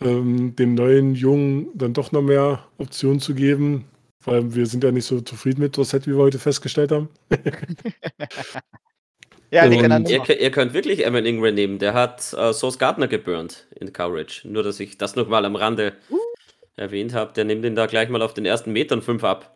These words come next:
Speaker 3: Der kommt da nicht hinten nach. Also
Speaker 2: Nein.
Speaker 3: wirklich, der, der, der wär hoch im Kurs,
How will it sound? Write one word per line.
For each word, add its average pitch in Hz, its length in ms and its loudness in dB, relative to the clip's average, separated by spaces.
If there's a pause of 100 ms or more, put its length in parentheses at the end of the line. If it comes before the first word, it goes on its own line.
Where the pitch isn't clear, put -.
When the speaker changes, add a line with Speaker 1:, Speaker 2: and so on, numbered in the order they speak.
(360)
Speaker 3:
Der - 80 -12
kommt 120 200 -6
da 127 40 -4
nicht 101 160 -4
hinten 95 200 -6
nach. 90 180 -2 (360)
Also 95 140 -10
Speaker 2:
Nein. 160 80 -6
Speaker 3:
wirklich, - 480 -6
der, 147 320 0
der, 160 220 2
der 147 400 0
wär 156 140 2
hoch 170 160 -2
im 220 100 0
Kurs, 120 420 0